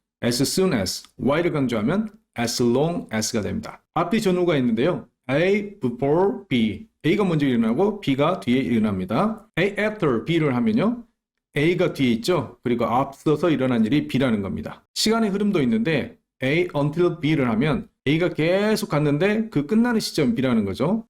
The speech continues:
A since B 하면 A의 출발 시점이 바로 B라는 겁니다. 이유가 되기도 하죠. 시간적인 결합을 우리가 이렇게 살펴볼 수가 있습니다. 원인과 결과도 있죠. A because B 하면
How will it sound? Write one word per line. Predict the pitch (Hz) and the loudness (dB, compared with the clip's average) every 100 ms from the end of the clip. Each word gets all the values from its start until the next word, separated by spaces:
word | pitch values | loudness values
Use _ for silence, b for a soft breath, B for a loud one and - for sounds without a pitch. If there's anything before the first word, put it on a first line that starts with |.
| - | -4
A | 139 185 | 0 0
since | 220 - 214 220 220 - | -2 -2 0 2 0 -2
B | 165 175 | 0 2
하면 | 135 127 165 110 - - | 2 2 0 -2 -6 -2
A의 | 135 165 160 | 2 2 0
출발 | - 208 202 | 0 0 0
시점이 | 180 156 151 135 120 | 0 0 0 2 2
바로 | 113 190 254 - | 2 2 0 -4
B라는 | - 131 120 101 | -2 0 0 0
겁니다. | 95 90 92 - - | -2 -6 -8 -12 -2
이유가 | 139 208 208 160 | 0 2 2 0
되기도 | 123 127 139 | 0 -2 -2
하죠. | 127 117 104 175 226 - | -2 0 0 0 -4 -8
시간적인 | - 226 233 226 208 185 190 | -4 0 0 2 0 0 -2
결합을 | 139 127 135 165 101 120 | 0 0 2 0 -2 -2
우리가 | 113 117 | 0 2
이렇게 | 113 113 110 185 214 | 0 0 0 0 -2
살펴볼 | - 160 165 113 | -4 0 0 0
수가 | - 98 | -4 -4
있습니다. | - - 87 92 - _ - | -4 -4 -4 -8 -12 _ 0
원인과 | 127 190 190 190 | 2 2 2 0
결과도 | 151 135 147 117 | 0 0 0 0
있죠. | 113 110 131 196 - | 0 0 0 -2 -2
A | 123 139 | -2 0
because | 123 113 135 127 147 - | -2 0 0 2 0 -2
B | 135 113 127 | 2 2 2
하면 | 113 113 165 220 | 0 0 0 -4